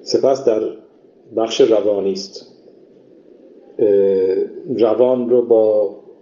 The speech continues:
اندیشه، با اندیشه‌گری، با ژرفنگری، با موسیقی، با هنر به طور کلی، با، با نیایش کسایی که دوست دارن، در خدمت به دیگران و همچنین با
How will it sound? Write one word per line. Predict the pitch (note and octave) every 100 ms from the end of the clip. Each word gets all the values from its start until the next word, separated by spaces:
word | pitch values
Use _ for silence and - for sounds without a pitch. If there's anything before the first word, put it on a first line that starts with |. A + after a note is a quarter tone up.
| -
اندیشه، | G#2 G2 F#2+ E2+ G2+ A2 A#2+ A2
با | G#2+
اندیشه‌گری، | F#2+ F2+ - G2 F2+ F2+ A2+ -
با | G#2+ G2+
ژرفنگری، | F2+ F#2 F2+ - F#2+ F2+ F2 G2 G#2+ G#2+ A2
با | G#2+ G2+
موسیقی، | G#2+ G2+ G2 G2 - G2 G2+ A2+ A2+ C3+ - - - - - - - -
با | A2
هنر | - A2 G2 G#2+ A#2+
به | A2+
طور | C3 B2 A2+
کلی، | A2+ A2 A2 A2 - - - - - - - - - D#3 C3 B2
با، | B2 A2+
با | G#2+ A#2
نیایش | A2+ A#2 G#2 F2+ F2 C3+ -
کسایی | D3 C#3
که | -
دوست | A#2+ A#2+
دارن، | A#2 A2+ A2
در | G#2+
خدمت | - - - - G2+ A#2+
به | C#3+ C3+
دیگران | C3 B2 A#2 A#2 A2 A2 - - - - - - -
و | -
همچنین | - C3 C3+ B2 B2+ -
با | A2 G#2+ -